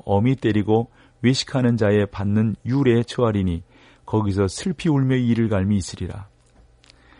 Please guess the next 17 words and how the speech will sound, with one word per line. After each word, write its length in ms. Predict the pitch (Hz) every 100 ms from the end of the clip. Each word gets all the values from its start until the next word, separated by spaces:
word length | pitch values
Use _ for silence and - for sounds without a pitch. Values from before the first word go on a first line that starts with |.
| _ _
이 180 | 120 127
비유는 380 | - 123 123 123
주님이 340 | - 117 120
오늘날에 520 | 113 113 117 113 110 110
있을 360 | 101 123 110
사람들의 600 | 98 92 95 110 117 120
태도를 480 | - 156 143 120 117
잘 260 | 113 107 107
보여주고 420 | 110 104 95 101
있다고 300 | 95 95 98
봅니다. 420 | 90 85 80 90 _ _ _ - - - -
그들은 320 | - 127 127
말하기를 460 | 127 120 120 117 120
"자, 300 | 113 113 110
주님이 380 | - 123 123 123
더디 240 | 120 113
오시니 580 | 120 113 - 117 139 107